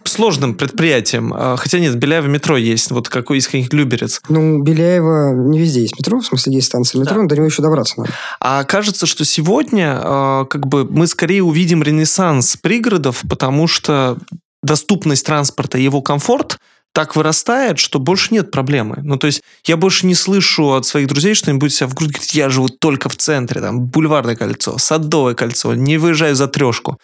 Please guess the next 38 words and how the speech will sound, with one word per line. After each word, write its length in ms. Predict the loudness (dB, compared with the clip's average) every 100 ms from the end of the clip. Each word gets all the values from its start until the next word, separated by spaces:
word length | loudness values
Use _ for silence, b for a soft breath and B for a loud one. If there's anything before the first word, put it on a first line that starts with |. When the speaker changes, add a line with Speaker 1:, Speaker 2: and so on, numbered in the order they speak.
| b b b
Speaker 1:
То 80 | -2
есть 100 | 0
сегодня 300 | 2 2 2
это 120 | 0 0
опять 300 | 0 0 0
становится, 480 | 0 2 0 0 0
ну, 180 | -2 -4
точнее, 280 | -6 -2 0
не 100 | 0
опять 180 | 0 0
становится, 200 | 0 -2
а 40 |
становится 480 | 0 2 2 0 0
дурным 300 | 2 2 0
тоном, 420 | 2 2 2 -2 -6 b b b
и, 280 | 2 4 4
а, 240 | 2 2 0
всё 220 | 0 0
больше 320 | 2 0 0
людей 220 | 0 2
начинает 500 | 2 0 0 0 -2
хотеть 480 | -4 -4 -2 0 0
жить 300 | 0 -2 -2
на 100 | -6
окраине 500 | -4 -2 -2 0 0
по 220 | 0 -2
каким-то 400 | -2 -2 0 0 -2
причинам, 520 | -2 -2 -2 -2 -4
потому 320 | -6 -2 -2
что 320 | -2 -2 -4 b b b
передвижение 760 | -2 0 2 2 2 2 2 0
в 80 | 0
точку 380 | -2 0 0
их 240 | 0 -2 -4 -4
назначения 640 | 0 0 0 0 0 0
стало 460 | 0 0 0 -2 -6 _ _ _ _ 0
Speaker 2:
Более 320 | 2 4 4
комфортно. 500 | 2 0 -2 -6